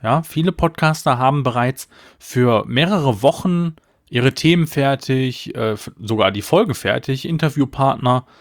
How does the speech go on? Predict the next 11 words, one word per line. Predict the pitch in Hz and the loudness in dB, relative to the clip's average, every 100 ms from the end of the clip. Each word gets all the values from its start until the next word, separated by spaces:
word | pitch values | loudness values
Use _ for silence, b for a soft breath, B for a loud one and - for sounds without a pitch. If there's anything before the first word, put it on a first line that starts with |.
| b b b _ 160 | b b b _ -6
ähm, | 117 113 113 107 - | -2 -2 -2 -4 -6
eingeladen | - 127 156 131 120 113 113 113 | -4 0 2 4 4 4 2 0
und | 101 104 | -4 -4
das | 113 113 | -6 -6
ist | 123 - | -6 -4
alles | 143 151 | -2 -4
fertig. | - 139 151 - 170 - b b b b b b b _ - | -2 -2 0 -2 -4 -6 b b b b b b b _ -6
Und | 127 | 0
das | 143 160 | 0 0
liegt | 170 - | -2 0
daran, | 151 196 208 190 | 2 2 2 0